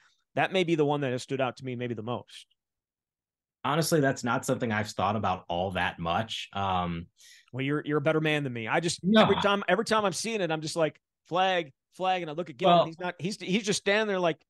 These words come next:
Speaker 1: hands in his pockets, like, "Nope, there's, I didn't see anything. No contact, didn't see anything." He even got mentioned in the, uh, the Wired Up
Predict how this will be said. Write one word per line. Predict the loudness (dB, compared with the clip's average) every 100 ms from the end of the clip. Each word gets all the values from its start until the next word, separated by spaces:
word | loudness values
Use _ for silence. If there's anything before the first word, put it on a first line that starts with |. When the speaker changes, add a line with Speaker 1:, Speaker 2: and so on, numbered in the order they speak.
| _
Speaker 1:
hands | -4 -4 -4
in |
his | -8
pockets, | -2 0 0 -2
like, | -4 -4 _ _ _ _
"Nope, | -2 -2 -4 _
there's, | -10 -4
I | -4
didn't | -2
see | 0
anything. | 0 0 -4 -2
No | -4
contact, | -2 -2 0 -2 -2
didn't | -6
see | -4 -4
anything." | -2 -6 -12 _
He | 0
even | 2
got | 2 2
mentioned | 0 -2 -2
in | -4 -2
the, | -2 0
uh, | 0 0 0
the | -2
Wired | 2 2 2 2
Up | 0